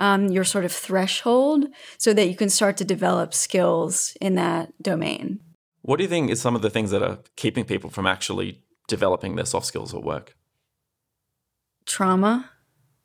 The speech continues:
Speaker 1: uh, attachment disturbances. By that, I just mean, um, attachment is, is, is the, the, the ways that we can be in relationship, and, uh,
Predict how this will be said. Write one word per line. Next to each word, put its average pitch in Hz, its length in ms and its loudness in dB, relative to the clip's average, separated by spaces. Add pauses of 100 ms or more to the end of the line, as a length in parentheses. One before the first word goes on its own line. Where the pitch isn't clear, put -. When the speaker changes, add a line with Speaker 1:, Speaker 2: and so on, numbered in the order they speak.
(800)
Speaker 1:
uh, 196 320 4
attachment 208 560 2
disturbances. 214 1080 0 (340)
By 208 240 4
that, 202 180 6
I 202 120 4
just 196 220 -2
mean, 190 580 0
um, 180 600 -2 (600)
attachment 240 540 2
is, 196 220 0
is, 185 300 -2 (160)
is 185 320 -4
the, 185 540 -2
the, 196 300 -2 (300)
the 202 60 2
ways 202 340 4
that 196 140 0
we 202 140 2
can 196 200 -2
be 196 300 2
in 185 140 2
relationship, 226 640 0 (680)
and, 202 420 2
uh, 190 800 2